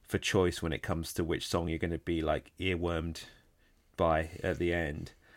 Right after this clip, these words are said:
Um, and, and yeah, like, the, the li-, the Sondheim lyrics and the, but the Bernstein music. I mean, it's all, it, it's all, it's, it's got this kind of base matter that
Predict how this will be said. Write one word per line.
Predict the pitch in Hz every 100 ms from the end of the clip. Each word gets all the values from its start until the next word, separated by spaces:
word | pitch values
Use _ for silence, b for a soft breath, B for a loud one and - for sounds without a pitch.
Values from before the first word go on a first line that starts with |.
| b b b
Um, | 82 85 82 85 85 87 87 87 85 - - _ _
and, | - 95 92 87 85 - - _
and | 104 101
yeah, | 110 110
like, | 82 82 -
the, | 92 -
the | 98
li-, | 95 -
the | 98 95 -
Sondheim | - 101 92 95 92
lyrics | 98 127 131 131 - - -
and | 87 82
the, | 90 87
but | - -
the | 90
Bernstein | - 101 98 92 - 90 92
music. | 107 107 104 98
I | 92
mean, | 90
it's | 73 -
all, | - 101 95 B B B B 104 - -
it, | 113
it's | - 117
all, | 147 151 -
it's, | 113 - -
it's | 95 -
got | 135 117
this | 113 -
kind | - 101
of | 98 -
base | 92 104 -
matter | 92 98 - 90 87 - _
that | - 92 -